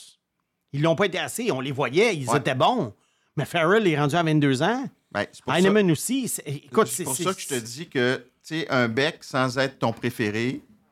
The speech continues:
Speaker 2: puis que tu le vois toujours sur une quatre, puis c'est correct, puis moi, je le vois entre la trois puis la quatre, ben, quand c'est rendu que c'est ton kid de vingt ans qui tire ce trio-là avec des gars qui ont joué un an dans la Ligue américaine, ça en dit long.
Speaker 1: Ça en dit long sur Farrell et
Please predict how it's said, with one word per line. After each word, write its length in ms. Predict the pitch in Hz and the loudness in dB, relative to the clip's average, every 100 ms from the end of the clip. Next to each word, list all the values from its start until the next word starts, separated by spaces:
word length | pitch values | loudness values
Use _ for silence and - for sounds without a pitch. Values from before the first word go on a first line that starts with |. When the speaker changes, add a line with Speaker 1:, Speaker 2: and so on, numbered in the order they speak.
| _ - | _ -8
Speaker 2:
puis 100 | 123 | -8
que 60 | |
tu 140 | - 117 | -8 -4
le 60 | |
vois 140 | 107 113 | 0 0
toujours 320 | 120 110 127 | 0 0 0
sur 140 | 123 | -2
une 120 | 110 98 | -4 -4
quatre, 320 | - 120 - | -2 -2 -4
puis 80 | - | -18
c'est 80 | - | -4
correct, 320 | 110 98 117 | -2 -2 -4
puis 80 | - | -4
moi, 160 | 107 104 | -4 -2
je 100 | 107 | 0
le 100 | 101 | 0
vois 220 | 101 110 | 0 2
entre 220 | 107 - | 0 -2
la 280 | 95 95 92 | -2 0 0
trois 420 | 107 - 104 104 | -2 -2 0 0
puis 80 | - | 0
la 140 | 95 | -4
quatre, 320 | - 101 139 - _ _ _ _ _ _ _ _ _ | -2 -2 -2 -4 _ _ _ _ _ _ _ _ _
ben, 140 | 104 104 | -4 -2
quand 160 | 120 | 0
c'est 180 | 127 131 | 0 0
rendu 380 | 110 110 107 135 | 2 2 0 -4
que 80 | - | -8
c'est 140 | 120 | -4
ton 180 | - 107 | 0 0
kid 240 | - 135 | 2 0
de 100 | 123 | 4
vingt 340 | 113 113 107 - | 2 2 0 0
ans 160 | 127 143 | -2 -2
qui 160 | - 113 | -6 -10
tire 380 | - 143 143 143 | -4 2 2 2
ce 140 | - | -4
trio-là 580 | - - 120 110 113 139 | -6 0 2 4 4 2
avec 220 | 117 101 | 0 -2
des 160 | 107 104 | -4 0
gars 180 | 120 | 0
qui 160 | 123 117 | 0 -4
ont 100 | 104 | -4
joué 200 | 104 110 | -2 0
un 80 | 110 | 2
an 100 | 110 | 2
dans 80 | 104 | 2
la 40 | |
Ligue 180 | 98 98 | 2 2
américaine, 680 | 95 92 - - 110 131 127 _ _ _ _ | 0 0 -4 -2 0 -2 -6 _ _ _ _
ça 260 | - 107 | -6 -2
en 40 | 98 | 0
dit 160 | 85 | -2
long. 280 | 80 90 98 - _ | 0 0 0 -4 _
Speaker 1:
Ça 160 | - | -2
en 60 | 147 | 0
dit 120 | 135 | 4
long 160 | 151 180 | 4 2
sur 140 | - | 0
Farrell 320 | 156 147 | 0 2
et 20 | 160 | 2